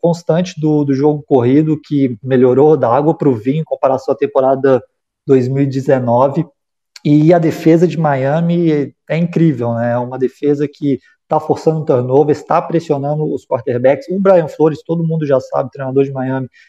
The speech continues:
ele é excelente coordenando defesa, ele é excelente, é, montando estratégia para a defesa. Então, era já esperado que Miami apresentasse uma evolução nesse quesito. No final do ano passado, a partir do momento que Miami,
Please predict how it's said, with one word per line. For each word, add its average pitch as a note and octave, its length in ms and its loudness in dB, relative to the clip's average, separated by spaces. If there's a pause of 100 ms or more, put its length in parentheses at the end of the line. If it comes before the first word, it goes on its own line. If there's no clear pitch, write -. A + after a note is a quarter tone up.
(100)
ele C#3+ 200 2
é D#3 160 0
excelente F3 800 0
coordenando C#3 540 -2
defesa, C3+ 420 -4
ele B2+ 160 0
é D3 60 0
excelente, D3+ 640 -4 (300)
é, B2+ 160 -4
montando C3+ 440 0
estratégia C#3+ 540 -2
para C#3+ 200 -2
a - 20 0
defesa. C#3+ 340 -4
Então, C#3+ 340 -6
era D3+ 360 2 (320)
já B2+ 160 2
esperado C#3+ 580 0
que D3+ 100 -14
Miami C#3 460 -4
apresentasse C3+ 920 -2 (300)
uma C#3 140 0
evolução C#3 520 2
nesse D3+ 220 -6
quesito. C3+ 480 -2
No C#3 160 -6
final C#3+ 320 -2
do D3+ 100 2
ano D3+ 120 -2
passado, C#3+ 520 0
a - 60 -4
partir C#3+ 240 -4
do D3 60 -4
momento C#3+ 280 -12
que - 140 -20
Miami, C#3 480 -6